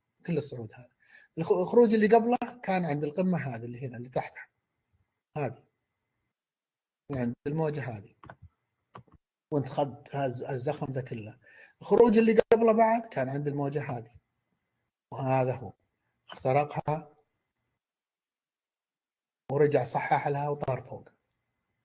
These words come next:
عمل retest وطار. ثلاث مناطق تكلمنا عنها. أهم شيء اختراق القناة ذي.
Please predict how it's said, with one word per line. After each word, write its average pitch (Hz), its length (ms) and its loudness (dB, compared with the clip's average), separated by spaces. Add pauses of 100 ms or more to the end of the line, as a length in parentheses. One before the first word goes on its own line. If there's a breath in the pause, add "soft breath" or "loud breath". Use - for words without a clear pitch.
(960)
عمل 139 240 2
retest 135 600 -2
وطار. 120 440 -12 (440 soft breath)
ثلاث 254 300 8
مناطق 190 400 2
تكلمنا 139 380 -2
عنها. 123 280 -14 (300)
أهم 285 140 0
شيء 247 160 0
اختراق 277 380 2
القناة 147 340 -2
ذي. 110 240 -12